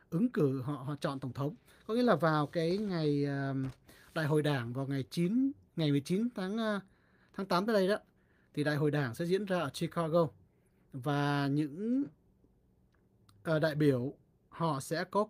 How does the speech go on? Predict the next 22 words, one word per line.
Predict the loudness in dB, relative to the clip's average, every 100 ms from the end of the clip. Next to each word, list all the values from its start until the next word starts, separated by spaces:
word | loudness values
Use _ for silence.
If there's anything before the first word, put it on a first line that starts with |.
| 0
quyền, | 4 4 2 -2 -12 _ _ _ _ _ _ _ _ _ _ _ _ -8
ờ, | -4 0
đề | 2 2
cử. | 2 0 -2 -16 -20 _ _ _ _ _ _ _ _ _ _ _ _ _ _ _ _ _ _
Thì, | -2 2
ờ, | 2
được | 2 0
biết | 0 2
là | 0
trong | 0
đây | 0 0
sẽ | -2
có | -4 -2
nhiều | 2 4 4
những | 0 -2
người | 2 4
sẽ | 2 0
ra, | 0 2
ra | 2 -2
ứng | -4 -2
cử. | -2 -2 -6 -12 -8
Ờ, | -10